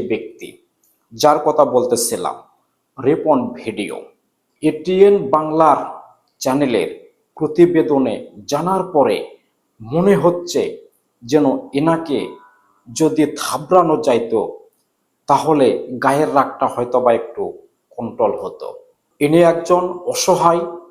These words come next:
ফ্যামিলির সন্তান। ভিডিও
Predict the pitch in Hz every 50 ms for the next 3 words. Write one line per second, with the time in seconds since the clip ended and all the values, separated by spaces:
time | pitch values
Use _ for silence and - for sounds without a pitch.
0 | _ _ _ _ - 135 139 151 147 143 151 170 170 170 - - - - - 117
1 | 110 101 - - - - - - - - _ _ _ _ _ _ _ _ _ _
2 | _ _ _ _ _ _ _ _ _ _ _ _ _ _ _ 104 98 107 135 143
3 | 139 165 175